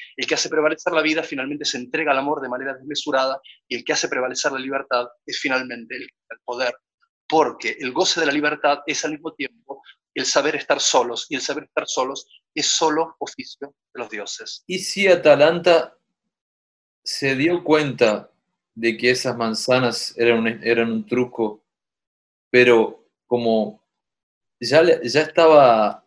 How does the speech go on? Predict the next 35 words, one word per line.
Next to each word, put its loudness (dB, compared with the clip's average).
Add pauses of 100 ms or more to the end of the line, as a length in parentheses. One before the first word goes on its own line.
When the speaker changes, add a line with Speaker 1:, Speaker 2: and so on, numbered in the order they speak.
(180)
Speaker 2:
ya 2
le 6
había 6
gustado 4
el -4
tipo, -6 (720)
dijo, 0
"Bueno, 2 (520)
¿sabes 2
qué? 0 (720)
Me 0
voy 6
a 8
hacer 0
la 4
tonta 0
acá, -2
voy 4
a 6
hacer -2 (140)
cuenta 2
de -2
que -2
no, -4 (600)
de -2
que -2
fui -2 (420)
a 0
recoger 0
esas -4
manzanas -4 (840)
para 0
que 0
él -2
crea 4